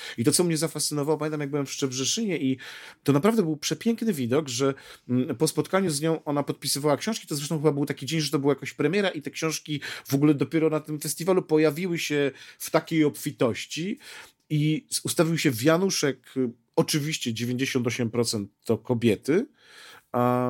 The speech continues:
mm, i p-, przyjechały panie z jakiegoś d-, klubu dyskusyjnego, panie w wieku, no,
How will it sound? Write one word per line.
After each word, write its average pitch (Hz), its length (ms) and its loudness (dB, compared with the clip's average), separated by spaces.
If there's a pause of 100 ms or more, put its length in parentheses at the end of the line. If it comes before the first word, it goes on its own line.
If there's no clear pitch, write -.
(140)
mm, 135 380 2 (120)
i 151 160 0
p-, 151 260 2
przyjechały 156 480 0
panie 160 440 -4
z 123 40 -8
jakiegoś 139 500 -4
d-, 117 180 -14
klubu 185 360 4
dyskusyjnego, 117 920 -2 (520)
panie 147 360 4
w 120 220 -10
wieku, 135 280 0
no, 127 220 0